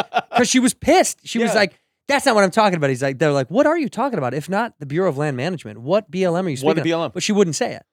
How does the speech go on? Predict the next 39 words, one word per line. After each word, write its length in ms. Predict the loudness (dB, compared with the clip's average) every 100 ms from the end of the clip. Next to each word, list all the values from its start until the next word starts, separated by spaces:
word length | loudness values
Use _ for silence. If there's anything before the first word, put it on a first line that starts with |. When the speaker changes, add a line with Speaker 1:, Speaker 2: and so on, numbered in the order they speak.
| _
Speaker 1:
Yeah. 220 | -4 -2 0
Speaker 2:
Do 60 | 4
you 40 |
know 40 |
what 40 | 4
I 20 |
mean? 80 | 4
She 140 | 0
didn't 140 | 2 4
Speaker 1:
Yeah. 100 | 4
Speaker 2:
wanna, 200 | 2 -2
she 140 | -6 -4
didn't 80 | 0
wanna 140 | 0
say 260 | 0 0 0
'cause 100 | 0
she 80 | -4
was 140 | -2 -2
like, 160 | -4 _ _ _ _ _ _ _ -6
"I 100 | 2
don't 140 | 4 4
want 180 | 2 2
them 160 | 0
to 80 | -2
know, 440 | -2 -2 0 0 -2
know 540 | -4 -6 -10 -12 -14 -2
that 160 | 2
Speaker 1:
Yeah. 80 | 2 0 -4 -2
Speaker 2:
I'm," 60 | 0
uh, 20 |
she 140 | 4
doesn't 140 | 4 4
wanna 120 | 4
get 120 | 2
fired 460 | 0 2 2 2 0
from 120 | -2
her 80 | -2
fucking 360 | -4 -8 -8
job. 340 | -6 -4 -4